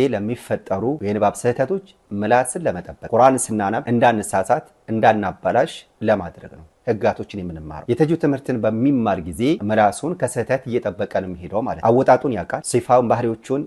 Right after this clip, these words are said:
ይማራል፣ ያውቃል። ሐረካት እንዴት እንደሚነበቡ ያውቃል። ሱኩን ሲደረግ፣ በሱኩን ሲመጡ እንዴት ብለው እንደሚነበቡ ይረዳል። እንዲሁም ደግሞ፣ እ፣ መሳቢያዎች ሲመጡ፣ እ፣ ምን አይነት መሳቢያ እንደሆኑ፣ ምን ያክል እንደሚሳቡ፣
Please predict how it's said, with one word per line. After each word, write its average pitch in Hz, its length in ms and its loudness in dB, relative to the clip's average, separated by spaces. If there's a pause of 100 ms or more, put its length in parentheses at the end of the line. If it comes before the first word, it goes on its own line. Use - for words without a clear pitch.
(180)
ይማራል፣ 101 460 0
ያውቃል። 92 360 -2 (380)
ሐረካት 123 440 2
እንዴት 107 240 -4
እንደሚነበቡ 98 640 -6 (300)
ያውቃል። 98 380 -4 (320)
ሱኩን 131 300 -4
ሲደረግ፣ 113 500 -4
በሱኩን 110 400 -8
ሲመጡ 107 320 -8 (160)
እንዴት 110 240 -8
ብለው 104 140 -2
እንደሚነበቡ 95 640 -8
ይረዳል። 113 460 -2
እንዲሁም 147 260 0
ደግሞ፣ 131 260 2 (280)
እ፣ 107 80 2 (440)
መሳቢያዎች 120 500 2
ሲመጡ፣ 104 300 -6 (400)
እ፣ 98 80 0 (540)
ምን 110 140 -2
አይነት 113 220 0
መሳቢያ 120 380 2
እንደሆኑ፣ 95 440 -6 (560)
ምን 104 140 -2
ያክል 117 240 0
እንደሚሳቡ፣ 95 520 -4